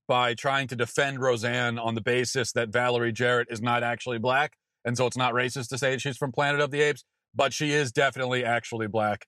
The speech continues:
And, uh, I, I mean, I've even seen, I've seen people passing around photos of Valerie Jarrett where she, where her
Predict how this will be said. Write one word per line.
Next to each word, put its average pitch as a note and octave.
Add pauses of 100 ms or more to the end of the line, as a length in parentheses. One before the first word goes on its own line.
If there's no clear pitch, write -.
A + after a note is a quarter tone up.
(480)
And, B2
uh, B2 (160)
I, D#3
I F3+
mean, F#3
I've G#3+
even F#3
seen, C#3 (1300)
I've F3+
seen G3+
people F3
passing C#3+
around C3
photos A#2+
of G#2
Valerie A2+
Jarrett G#2+ (340)
where A#2+
she, D3
where C3+
her C3